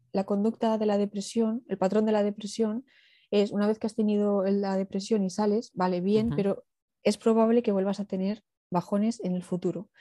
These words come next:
Speaker 1: Y
Speaker 2: Sí.
Speaker 1: cuantos más bajones has tenido en el pasado, es más probable que vuelvas a tenerlo en el futuro. Se ha
Speaker 2: Vale.
Speaker 1: demostrado que personas que practicaban mindfulness reducían notablemente las recaídas
Speaker 2: Las
Speaker 1: o la
Speaker 2: recaídas, sí.
Speaker 1: probabilidad de tener una recaída,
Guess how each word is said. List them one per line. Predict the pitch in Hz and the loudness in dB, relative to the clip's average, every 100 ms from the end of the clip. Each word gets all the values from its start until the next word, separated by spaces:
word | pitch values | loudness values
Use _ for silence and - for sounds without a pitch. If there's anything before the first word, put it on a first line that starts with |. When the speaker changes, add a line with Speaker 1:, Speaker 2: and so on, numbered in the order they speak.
| - - - | -20 -16 -2
Speaker 1:
Y | |
Speaker 2:
Sí. | 208 | 0
Speaker 1:
cuantos | 202 202 | 2 2
más | 214 247 | 2 2
bajones | 240 247 240 240 | 0 0 0 -2
has | 226 | -2
tenido | 233 233 233 | 0 2 2
en | 220 | 0
el | 214 | -4
pasado, | 208 240 233 | -6 -4 -4
es | 226 | 0
más | 214 214 | 0 -2
probable | - 214 220 214 226 | -2 0 2 2 2
que | 202 | 0
vuelvas | 190 196 190 | -2 -4 -6
a | |
tenerlo | 185 185 185 196 | -6 -6 -6 -4
en | 190 | -4
el | 175 | -6
futuro. | - - 175 - _ _ _ _ _ _ _ | -10 -10 -10 -10 _ _ _ _ _ _ _
Se | - 220 | -2 0
ha | |
Speaker 2:
Vale. | 226 | 2
Speaker 1:
demostrado | 220 - 226 226 220 226 | 0 -2 2 2 2 -2
que | 202 | -2
personas | 185 180 226 202 175 196 - _ _ _ _ _ | -2 0 0 0 -2 -8 -16 _ _ _ _ _
que | - | -4
practicaban | - 185 - 202 214 214 | -2 -2 -2 2 2 2
mindfulness | 214 208 240 233 226 - | -2 -2 0 0 0 -2
reducían | 190 190 - 220 170 170 - _ _ _ _ _ 190 | -4 -2 0 2 2 -4 -14 _ _ _ _ _ -6
notablemente | 190 226 240 226 226 220 214 226 - | -2 2 2 4 4 2 0 -2 -4
las | 180 185 - | -4 -2 0
recaídas | 185 180 190 214 196 208 - | 0 2 2 2 0 -4 -6
Speaker 2:
Las | - 139 | -4 0
Speaker 1:
o | 190 | 2
la | 196 | 2
Speaker 2:
recaídas, | |
sí. | 190 | 4
Speaker 1:
probabilidad | 196 190 190 196 208 | 4 4 4 4 4
de | 220 | 4
tener | 214 208 | 2 0
una | 214 208 | 0 0
recaída, | 202 190 170 170 202 | -2 -4 -6 -6 -10